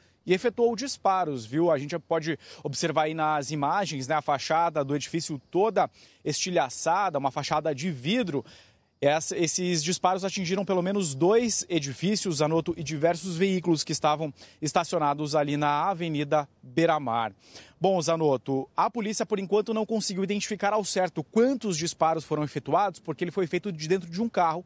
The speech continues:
que passou ali na frente desse edifício, na altura do edifício Panorama. Aqui é o, a Avenida Beira-Mar Norte, uma das principais avenidas de Florianópolis, né? Uma das mais movimentadas também. A polícia confirmou que não houve troca de tiros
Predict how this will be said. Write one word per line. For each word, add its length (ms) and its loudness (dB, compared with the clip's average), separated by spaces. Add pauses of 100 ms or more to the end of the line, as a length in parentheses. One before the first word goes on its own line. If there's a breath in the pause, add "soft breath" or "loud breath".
(340 soft breath)
que 140 0
passou 560 0 (160)
ali 240 0
na 120 0
frente 300 -6
desse 220 -4
edifício, 400 -6
na 100 2
altura 260 0
do 80 0
edifício 360 -4
Panorama. 600 2 (400 loud breath)
Aqui 280 -2
é 40 2
o, 200 0
a 100 2
Avenida 300 2
Beira-Mar 280 2
Norte, 260 0
uma 100 -2
das 120 0
principais 440 -2
avenidas 640 -2 (260 loud breath)
de 320 0
Florianópolis, 720 0
né? 100 0
Uma 140 -2
das 160 0
mais 260 -4
movimentadas 880 -2
também. 460 -2 (480 loud breath)
A 160 2
polícia 280 -4
confirmou 360 -2
que 80 -4
não 100 -2
houve 180 2
troca 480 2
de 140 -6
tiros 580 -4